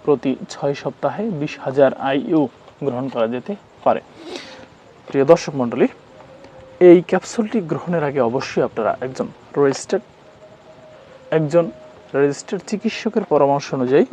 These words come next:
এই ক্যাপসুলটি গ্রহণ করুন, কারণ আপনাদের অসুস্থতার উপর ভিত্তি করে ঔষধের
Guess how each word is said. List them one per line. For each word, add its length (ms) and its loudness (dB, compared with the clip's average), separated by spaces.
এই 100 2
ক্যাপসুলটি 460 -4
গ্রহণ 200 -6
করুন, 200 0
কারণ 200 0
আপনাদের 340 2
অসুস্থতার 540 -2
উপর 120 4
ভিত্তি 280 0
করে 200 8
ঔষধের 320 -2